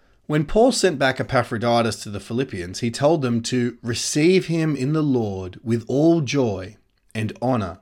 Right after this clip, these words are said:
such men. Philippians two twenty-nine. That is, the whole church is called to welcome him back, take him in, and do it with a joyful heart,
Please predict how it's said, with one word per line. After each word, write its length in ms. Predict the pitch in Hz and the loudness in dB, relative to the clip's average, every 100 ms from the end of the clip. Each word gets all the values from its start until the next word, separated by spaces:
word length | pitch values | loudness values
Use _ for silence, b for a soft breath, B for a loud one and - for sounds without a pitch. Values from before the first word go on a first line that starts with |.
| - | -16
such 400 | - 104 92 - | -8 -8 -8 -8
men. 360 | 101 95 90 _ _ _ _ _ | -8 -8 -14 _ _ _ _ _
Philippians 500 | - 104 110 95 - | -10 -8 -6 -8 -8
two 260 | - 113 95 | -6 -6 -6
twenty-nine. 720 | - 98 95 104 92 92 95 _ _ _ _ _ _ _ _ - | -12 -10 -8 -8 -8 -12 -18 _ _ _ _ _ _ _ _ -2
That 200 | 135 175 | 4 4
is, 220 | 127 120 | 4 2
the 80 | 120 - | 0 0
whole 240 | 151 202 214 | 4 6 4
church 380 | - 127 117 | 0 0 0
is 120 | 110 - | -4 -8
called 480 | - 156 160 127 | -4 0 2 2
to 80 | 123 | -2
welcome 480 | 101 123 127 147 127 | -6 -4 -4 -4 -6
him 180 | 139 135 | -4 -2
back, 460 | 143 131 110 - _ - | -2 -4 -8 -20 _ -10
take 380 | - 120 117 | -2 -2 0
him 160 | 131 131 | 0 2
in, 280 | 156 110 101 | 2 0 -4
and 160 | 120 120 | -2 4
do 180 | 143 151 | 4 6
it 60 | |
with 140 | 147 147 | 4 4
a 40 | |
joyful 460 | 135 151 156 165 147 | 6 6 6 2 4
heart, 360 | 165 139 90 | 4 4 -2